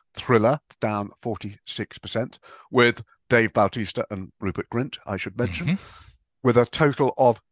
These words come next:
Speaker 1: two million twenty thousand pounds. At number six, we've got the best film in the chart, The Whale, Darren Aronofsky's extraordinary, heartfelt story of a man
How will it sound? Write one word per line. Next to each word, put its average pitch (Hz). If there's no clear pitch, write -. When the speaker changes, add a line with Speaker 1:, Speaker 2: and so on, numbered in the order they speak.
Speaker 1:
two 160
million 113
twenty 104
thousand 92
pounds. 135
At -
number 120
six, -
we've 120
got -
the 117
best 135
film 98
in 92
the 87
chart, -
The 92
Whale, 95
Darren 95
Aronofsky's 90
extraordinary, 104
heartfelt -
story 87
of 87
a 87
man 90